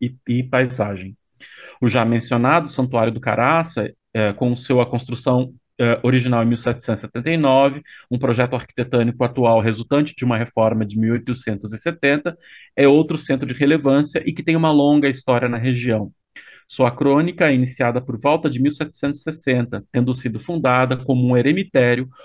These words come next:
por um certo irmão Lourenço de Nossa Senhora, que ali se instalou em meados da década de sessenta do século dezoito, vindo depois a receber relíquias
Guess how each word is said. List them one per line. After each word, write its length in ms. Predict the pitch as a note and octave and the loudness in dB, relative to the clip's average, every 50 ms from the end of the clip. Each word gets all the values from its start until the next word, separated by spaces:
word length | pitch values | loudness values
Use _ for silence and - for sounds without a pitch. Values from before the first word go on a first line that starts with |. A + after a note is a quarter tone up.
| - - _ _ _ - | -20 -20 _ _ _ 2
por 160 | D3 C#3 C#3 | 4 4 4
um 80 | D3 | 2
certo 340 | C#3+ - C#3 C3 C3 C3 - | 2 2 2 2 2 2 0
irmão 220 | C#3+ A#2+ B2 A#2+ A#2+ | 0 0 0 0 0
Lourenço 420 | C3+ C#3 B2 A#2 A2+ A2+ - - | 2 0 0 0 -2 -4 -6 -6
de 80 | A2+ A#2+ | -6 -4
Nossa 240 | A#2 A2+ A2 B2 | -4 -4 -4 -8
Senhora, 560 | B2 - - D3+ C3+ A#2+ A#2 A#2+ A#2+ A#2+ A#2+ - | -10 -6 -2 0 0 2 2 2 0 0 -2 -2
que 60 | - | 0
ali 260 | D#3 D#3 C#3 B2 B2+ | 0 2 2 2 0
se 160 | B2+ - - B2+ | -2 -2 -4 -6
instalou 560 | B2+ - - D3 C#3 A#2+ A2+ A2 A2+ A#2+ - - | -6 -2 0 0 2 2 2 0 0 -2 -2 0
em 80 | C3+ | 2
meados 420 | C#3 C#3 B2 A#2+ B2 C3 B2+ B2 A#2+ | 2 2 4 2 2 0 -2 -2 -2
da 80 | C3 | -2
década 400 | A#2+ A#2 B2 B2+ - B2+ B2 B2 | -2 -2 -2 -2 -2 -4 -4 -4
de 100 | B2 - | -6 -6
sessenta 480 | - - C3 C3 - - B2+ B2 A#2+ B2 | -10 -12 -12 -10 -4 -2 -2 -2 -2 -4
do 100 | A#2+ A#2+ | -8 -8
século 360 | - - A#2 A#2+ - B2+ B2+ | -6 -8 -8 -6 -6 -6 -4
dezoito, 480 | B2+ C#3+ C3 A2 A2 A2 G2+ - _ _ _ _ _ _ _ _ _ _ _ _ _ _ _ _ _ - | -4 -4 -4 -2 -4 -4 -4 -6 _ _ _ _ _ _ _ _ _ _ _ _ _ _ _ _ _ -4
vindo 340 | G2+ C3+ C3+ C3 B2+ B2 | 2 4 4 4 4 2
depois 540 | A#2+ A#2+ D3+ D3+ - D3 B2 C3 C#3+ C#3+ - - | 2 0 0 0 2 2 2 4 2 2 -2 -4
a 40 | - | -4
receber 480 | C#3+ D#3 D#3 D#3+ E3 C#3 B2 C3 B2 B2 - | -2 -2 -2 -2 -2 0 0 0 0 0 0
relíquias 880 | C#3+ C#3+ C3 B2+ B2+ C3 C#3 C3+ C3 - D3+ C#3+ C#3 C3+ C#3 - _ | 0 2 4 6 6 4 4 2 0 0 2 2 2 0 -2 -10 _